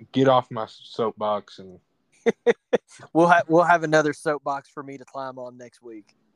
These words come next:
Speaker 1: Yes, yeah, I'll be happy to.
Speaker 2: <laughs> I-, if we've not been canceled by then, anyway.
Speaker 1: Right.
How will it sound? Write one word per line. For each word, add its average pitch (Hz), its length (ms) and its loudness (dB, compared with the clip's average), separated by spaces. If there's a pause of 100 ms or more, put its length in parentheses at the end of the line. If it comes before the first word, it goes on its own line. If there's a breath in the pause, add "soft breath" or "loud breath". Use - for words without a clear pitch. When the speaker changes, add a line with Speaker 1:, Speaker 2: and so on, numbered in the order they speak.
(120)
Speaker 1:
Yes, 127 600 -2 (100)
yeah, 101 200 2 (100)
I'll 107 160 2
be 120 200 -6
happy 110 320 -4
to. 98 280 -14 (100)
Speaker 2:
<laughs> - 120 -20
I-, 185 260 -2
if 190 180 -6
we've 165 180 -10
not 151 200 -6
been 147 140 -14
canceled 120 440 -20
by 113 140 -12
then, 107 260 -18
anyway. 104 360 -14
Speaker 1:
Right. 107 320 -2